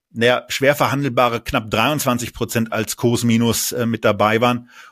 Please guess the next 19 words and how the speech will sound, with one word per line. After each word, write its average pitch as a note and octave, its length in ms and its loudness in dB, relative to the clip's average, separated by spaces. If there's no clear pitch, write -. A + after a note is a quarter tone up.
Und A2+ 360 -2
das A#2 220 -6
ist A2 100 -10
ja A#2 140 -4
auch G#2+ 140 -8
schon A#2+ 180 -6
ein G2+ 80 -4
relativ G#2+ 360 -6
heftiger G#2 400 -2
Ausschlag. G#2+ 460 -4
Was G#2+ 160 -2
an A#2 120 -4
anderen A#2 440 -2
Märkten G#2+ 500 -2
dann A2 120 -6
eventuell G#2+ 840 -4
noch A2 280 -6
los A2 340 -4
war, G#2+ 220 0